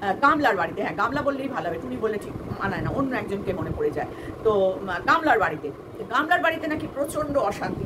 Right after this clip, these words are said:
কেন? অশান্তির কারণটা কি? অশান্তির কারণ কি গামলা? কারণ গামলার তো এটা, আহ, মানে কি বলবো, রক্ত থেকে পাওয়া অভ্যেস। এখানে তো ঝগড়াঝাটি অশান্তি করার কোনো দরকার নেই।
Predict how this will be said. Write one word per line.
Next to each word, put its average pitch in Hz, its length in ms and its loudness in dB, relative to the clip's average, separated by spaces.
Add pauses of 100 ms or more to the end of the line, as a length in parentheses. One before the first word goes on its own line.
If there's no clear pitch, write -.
কেন? 330 220 2 (200)
অশান্তির 269 420 -2
কারণটা 254 360 2
কি? - 180 -6 (340)
অশান্তির 285 360 -2
কারণ 277 220 2
কি 269 120 -6
গামলা? 254 400 2 (840)
কারণ 285 180 2
গামলার 311 340 6 (160)
তো 403 60 0
এটা, 392 200 4
আহ, 392 120 4 (680)
মানে 214 260 -4 (140)
কি 359 80 2
বলবো, 359 240 2
রক্ত - 360 2
থেকে 403 240 6
পাওয়া 339 260 2
অভ্যেস। 294 380 0 (120)
এখানে 311 200 -2
তো 269 120 -4
ঝগড়াঝাটি 277 400 2
অশান্তি 277 300 -2
করার 285 180 4
কোনো 302 160 -2
দরকার 240 340 0
নেই। 277 100 0